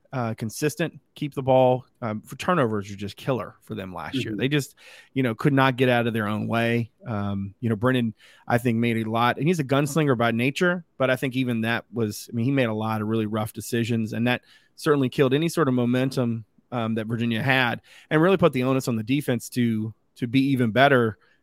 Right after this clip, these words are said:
Speaker 1: than the improvement that they were making from, from one year to the next. So I think what Muskett is gonna be asked to do is really, they, they don't need him to win games. They just need him, them,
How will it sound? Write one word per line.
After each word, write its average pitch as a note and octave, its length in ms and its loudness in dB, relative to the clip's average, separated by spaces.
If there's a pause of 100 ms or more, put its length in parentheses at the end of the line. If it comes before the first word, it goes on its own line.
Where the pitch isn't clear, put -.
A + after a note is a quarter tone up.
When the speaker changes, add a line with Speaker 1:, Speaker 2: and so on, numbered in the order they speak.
Speaker 1:
than B2+ 140 2
the A#2+ 100 2
improvement B2+ 460 0
that B2 80 0
they C3+ 100 4
were B2 140 0
making A#2 400 -2
from, A2+ 340 -4 (140)
from A#2 180 -2
one A#2 160 2
year A#2 140 -2
to A2 120 -4
the G#2+ 60 -2
next. B2+ 320 0
So - 80 -4
I A#2 60 0
think C3+ 280 -4 (420)
what C#3+ 200 4
Muskett E3 360 2
is F#3+ 80 0
gonna D#3 180 0
be C#3+ 120 4
asked C#3 200 2
to B2 60 -14
do C3 160 0
is A#2 80 0
really, C#3 320 2
they, C#3+ 160 0
they C3+ 260 -2
don't E3+ 180 -2
need D#3+ 240 -2
him D#3 180 -2
to B2+ 120 -4
win B2 260 -2
games. D3 300 -2
They A#2+ 100 -2
just A#2+ 200 -6
need A#2+ 120 0
him, A2 280 -4
them, A2+ 200 -4